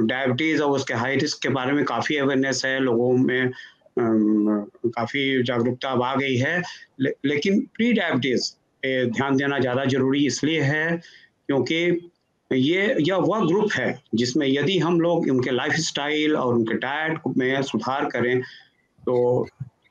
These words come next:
डायबिटीज के डेवलपमेंट की संभावना बहुत कम रह जाती है। Because, अ, अगर उनमें, उम, अ, उनमें, अ, पूरी तरह से ध्यान नहीं दिया जाता है तो अब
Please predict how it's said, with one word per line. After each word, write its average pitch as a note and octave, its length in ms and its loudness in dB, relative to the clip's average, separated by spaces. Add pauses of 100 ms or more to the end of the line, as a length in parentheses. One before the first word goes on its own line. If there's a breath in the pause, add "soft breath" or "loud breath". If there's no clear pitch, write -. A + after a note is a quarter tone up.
(140)
डायबिटीज D#3+ 420 0
के F#3 80 2
डेवलपमेंट D#3+ 520 2
की - 80 0
संभावना C#3+ 420 0
बहुत C#3+ 300 0
कम B2+ 160 2
रह A2 100 2
जाती A2 300 0
है। G2+ 80 2
Because, D3 460 0 (640)
अ, B2 280 0
अगर C#3+ 240 0
उनमें, E3+ 420 2 (360)
उम, B2+ 280 2
अ, - 400 -8 (120)
उनमें, C#3 480 2
अ, C3 340 0
पूरी D3 160 2
तरह E3 120 0
से D#3 140 -2
ध्यान C#3 260 2
नहीं C3+ 260 2
दिया E3 160 2
जाता B2+ 320 0
है C3 280 -2
तो A#2+ 320 0
अब A#2+ 280 0